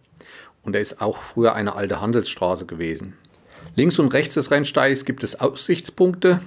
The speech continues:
Wenn man die weiß, hat man wunderschöne Blicke nach Süd- und nach Nordthüringen. Kommt drauf an, wo man ist. Weiterhin ist entlang der Strecke sind viele Gaststätten und auch einige Unterkünfte, wenn man übernachten will.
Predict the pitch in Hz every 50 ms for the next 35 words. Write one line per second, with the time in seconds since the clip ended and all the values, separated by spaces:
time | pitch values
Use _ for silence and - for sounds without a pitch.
0 | - - - _ _ _ _ _ _ _ _ _ 285 120 110 107 110 104 98 113
1 | 104 98 104 110 123 143 135 - - - - - - 120 - - 110 107 107 120
2 | 139 131 131 127 - 135 123 120 117 113 - 135 135 135 143 131 127 123 127 -
3 | 110 104 101 - - - 135 135 143 143 - - 135 113 104 - 110 101 95 95
4 | - - - _ _ _ _ - - 98 139 143 - - - 170 156 156 156 160
5 | 160 165 165 - _ _ _ _ _ - 104 101 104 110 104 104 - - 113 120
6 | 110 110 101 92 90 104 156 175 - - - - - _ _ _ _ _ _ _
7 | _ _ _ _ _ _ _ _ - - - - - 95 98 123 110 120 120 123
8 | 123 127 - - - - _ _ 131 123 - - - - 110 110 117 117 127 120
9 | 117 - - - 117 110 113 - 113 104 - - 123 107 98 104 120 123 - -
10 | - 135 131 135 131 127 127 - - - - - _ - 104 - 104 98 92 -
11 | - 107 110 104 - - - 101 117 131 139 135 - 143 139 139 139 - - 131
12 | 123 127 - - - - 107 113 113 117 123 120 120 113 113 107 - - - 120
13 | 110 113 113 113 113 - 139